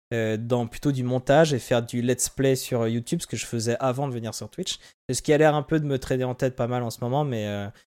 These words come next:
c'est très trouble pour l'instant. Je me tiens, je me laisse un peu l'été pour voir ce que je fais. Et je crois que j'ai envie, en fait, d'avoir du moment où je fais rien, où je glande.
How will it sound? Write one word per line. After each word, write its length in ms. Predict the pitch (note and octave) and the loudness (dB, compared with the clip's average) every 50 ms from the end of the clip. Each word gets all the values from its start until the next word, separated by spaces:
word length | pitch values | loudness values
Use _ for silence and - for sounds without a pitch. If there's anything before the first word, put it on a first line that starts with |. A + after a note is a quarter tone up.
| _ - | _ -8
c'est 180 | - - B2 A#2 | -6 -4 -4 0
très 340 | - - E3+ E3 D#3+ D#3 | 4 8 8 10 10 8
trouble 400 | D3 - - - A3 F#3+ E3 C3+ | 8 6 6 6 6 8 6 4
pour 120 | A#2 - C#3 | 2 2 0
l'instant. 420 | C3 C3 - - E3+ F3+ F3+ D3+ | 0 0 0 0 0 2 2 0
Je 100 | C3 C3 | 0 0
me 120 | C3+ B2+ A#2+ | -2 -2 -2
tiens, 340 | - - - C#3 C3 B2+ | -2 -2 0 2 2 2
je 80 | B2 A#2 | 2 0
me 60 | B2 B2+ | 0 0
laisse 160 | D#3+ - - | 0 0 0
un 80 | C#3+ | -2
peu 120 | C3+ - D3 | 0 2 2
l'été 360 | C#3 C3+ C3 - - D3 C#3+ | 4 4 2 2 0 0 0
pour 180 | - - A#2 A2 | -2 -4 -8 -6
voir 160 | G#2+ A#2 A2+ | -4 -4 -6
ce 60 | - | -6
que 100 | - - A2+ | -6 -8 -8
je 100 | - - | -8 -6
fais. 200 | - B2 C3+ E3 - - _ _ _ _ _ | -4 -4 -4 -4 -6 -14 _ _ _ _ _
Et 220 | - A#2 A#2 A2+ A2+ | -4 -2 0 0 0
je 60 | - | 2
crois 100 | - F3 | 4 4
que 60 | F3+ D#3 | 6 6
j'ai 40 | D3 | 4
envie, 280 | C#3 D3 C#3+ D3 D#3 | 4 2 2 0 0
en 60 | C#3 A#2 | -2 -2
fait, 160 | - - A#2 | -2 -4 -2
d'avoir 300 | A2+ A#2 G#2+ G#2+ A2 A2 | -2 0 0 2 0 0
du 100 | A2 A2 | 0 -2
moment 220 | A2+ A2 A2+ B2+ | -4 -2 -2 -2
où 40 | B2 | -4
je 80 | - - | -4 -4
fais 140 | - A2 | -4 -4
rien, 380 | G2+ G2+ G#2 G#2+ G#2+ A2 A#2+ A2+ | -4 -2 -4 -4 -4 -4 -4 -4
où 180 | G#2+ G2+ G2+ G2 - _ | -6 -8 -10 -12 -12 _
je 120 | - F#2+ F#2+ | -10 -10 -8
glande. 380 | G2 G2+ A2 A2 A2+ B2 C3+ | -6 -4 -4 -2 -2 -4 -6